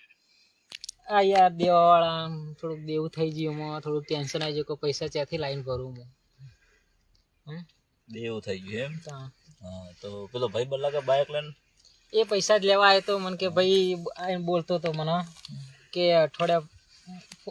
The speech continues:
Speaker 1: મોકલે તો ખરો, કહું ભાઈ અઠવાડિયા સુધીમાં તારા પૈસા સેટિંગ કરી લે તો જીવો.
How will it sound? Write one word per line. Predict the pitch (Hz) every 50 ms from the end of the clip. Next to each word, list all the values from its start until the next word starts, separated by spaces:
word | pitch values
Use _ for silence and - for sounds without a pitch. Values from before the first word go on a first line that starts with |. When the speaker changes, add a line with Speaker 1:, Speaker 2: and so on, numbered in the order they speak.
| - -
Speaker 1:
મોકલે | 196 185 190 185 170 196 190 190
તો | - 185
ખરો, | - - 196 196 196 175
કહું | - 175 165 147
ભાઈ | 160 165 156
અઠવાડિયા | 143 - - 170 165 165 170 -
સુધીમાં | 170 151 156 160 160
તારા | 156 160 160 156 -
પૈસા | 147 131 - 160
સેટિંગ | 151 - 156 151 143 165 160 151
કરી | 170 170 170
લે | 156 147 143
તો | 151 151
જીવો. | 143 147 165 160 143